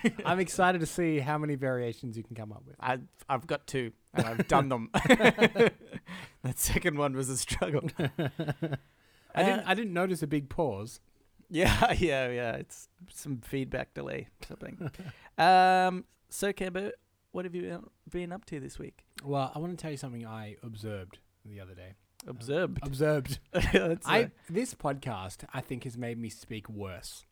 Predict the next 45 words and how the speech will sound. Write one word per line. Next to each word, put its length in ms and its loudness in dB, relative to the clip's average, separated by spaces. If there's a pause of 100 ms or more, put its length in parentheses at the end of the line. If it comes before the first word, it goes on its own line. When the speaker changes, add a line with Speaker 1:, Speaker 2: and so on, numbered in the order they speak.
Speaker 1:
Yeah. 280 -2 (200)
Speaker 2:
Or 400 6
has 240 -4
made 200 -2
it 60 -8
just 120 -6
more 240 0
apparent 420 -6
'cause 180 -2
you 100 -6
can 100 -10
hear 200 -8
yourself 360 -8
back 300 -8 (220)
how 120 -2
Speaker 1:
Yeah. 80 -2
Speaker 2:
badly 280 -2
I've 180 -6
always 320 -2
Speaker 1:
<laughs> 20 -14
Speaker 2:
spoken. 600 6
Speaker 1:
Yeah, 140 0 (120)
that's 260 -2
true. 260 0
Yeah, 180 10
I 160 12
think 160 4
Speaker 2:
Observed. 420 2
Speaker 1:
the 80 10
same, 140 10 (180)
yeah. 720 2
Speaker 2:
<laughs> 40 -6
Uh, 240 2
something 240 -4
I 140 0
observed. 760 -6 (260)
Speaker 1:
Okay. 100 -10
Speaker 2:
Um, 360 -6 (340)
so, 560 4 (160)
uh, 40 -6
obviously 580 -2
we 160 0
live 160 -2
together 260 -4
now. 360 -10